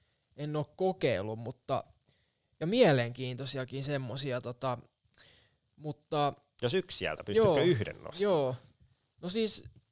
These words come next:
Speaker 1: jos osais ratsastaa, niin se ratsastussuunnistus ois a-, ois aika, tota, mielenkiintoinen. Ois aika,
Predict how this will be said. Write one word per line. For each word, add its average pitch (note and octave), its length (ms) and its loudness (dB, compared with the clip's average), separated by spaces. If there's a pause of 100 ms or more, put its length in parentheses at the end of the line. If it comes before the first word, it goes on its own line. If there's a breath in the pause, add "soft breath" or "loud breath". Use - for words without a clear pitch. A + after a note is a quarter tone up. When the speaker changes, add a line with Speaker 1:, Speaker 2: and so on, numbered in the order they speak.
(140)
Speaker 1:
jos A#3+ 240 4
osais C#4 340 10
ratsastaa, D3 680 4
niin C3+ 140 -4
se E3+ 200 2
ratsastussuunnistus C3 1080 -2
ois C3+ 180 0
a-, B2+ 100 -20
ois C#3+ 200 -2
aika, B2+ 220 -2
tota, B2+ 260 -6
mielenkiintoinen. A#2+ 760 -6 (960)
Ois C#3+ 180 -6
aika, D3 260 0